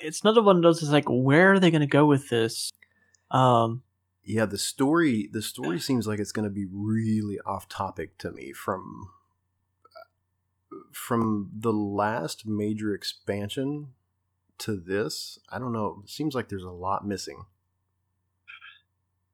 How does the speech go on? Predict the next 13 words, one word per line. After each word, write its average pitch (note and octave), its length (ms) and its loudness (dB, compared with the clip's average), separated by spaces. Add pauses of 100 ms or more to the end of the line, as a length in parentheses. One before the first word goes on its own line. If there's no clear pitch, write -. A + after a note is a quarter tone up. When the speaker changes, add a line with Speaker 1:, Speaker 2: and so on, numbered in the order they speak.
(360)
Speaker 1:
Well, A3+ 220 6
yeah, A#3 380 8
the, F#3 480 8
the F3 80 4
jump F#3+ 400 6
between, D3+ 460 6
we D3 120 6
had D3+ 240 6
the C3+ 60 4
battle, C#3 500 6 (520)
Battle C#3+ 240 6
of C3 60 0
Azeroth B2+ 640 6